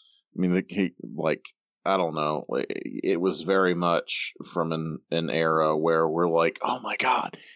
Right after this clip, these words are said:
he's talking about Star Wars. That's so cool." And nowadays, like, whatever. There's a fucking new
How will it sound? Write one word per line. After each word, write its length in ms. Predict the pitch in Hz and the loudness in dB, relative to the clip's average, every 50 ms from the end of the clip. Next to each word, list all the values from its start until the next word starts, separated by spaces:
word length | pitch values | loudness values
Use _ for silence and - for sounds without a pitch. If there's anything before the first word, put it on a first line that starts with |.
| - _ _ | -20 _ _
he's 240 | - - - - - | -8 -2 0 0 2
talking 320 | - - - - - - - | 2 2 0 0 0 -2 -2
about 200 | - - - - | -2 -2 0 0
Star 460 | - - - - - - - - - | 0 2 2 0 0 0 -2 -2 -4
Wars. 600 | - - - - - - - - - - - - - _ _ _ _ _ _ _ _ | -6 -6 -6 -4 -4 -4 -4 -2 0 0 0 -2 -6 _ _ _ _ _ _ _ _
That's 200 | - - - - | -4 -2 0 0
so 240 | - - - - - | 0 0 0 -2 -4
cool." 440 | - - - - 107 - - - - | -4 -6 -6 -2 0 0 2 2 4
And 140 | 123 117 110 | 4 4 4
nowadays, 680 | 110 107 110 107 104 98 98 95 90 90 90 87 - | 4 4 4 4 4 4 4 4 4 4 2 0 0
like, 200 | 80 78 82 - | 0 -2 -2 0
whatever. 460 | - 87 90 87 85 80 73 78 76 - _ - - - - - _ | 0 2 2 4 4 2 2 0 -2 -4 _ -20 -20 -20 -20 -8 _
There's 160 | 90 90 78 | -2 -2 -2
a 60 | 82 - | -2 -2
fucking 500 | - 92 90 87 - 87 82 82 76 - _ _ _ _ _ _ _ _ - | 0 0 0 0 0 -2 -4 -4 -6 -8 _ _ _ _ _ _ _ _ -2
new 560 | 95 92 90 87 87 85 82 80 80 80 | 0 2 2 4 4 4 2 2 2 0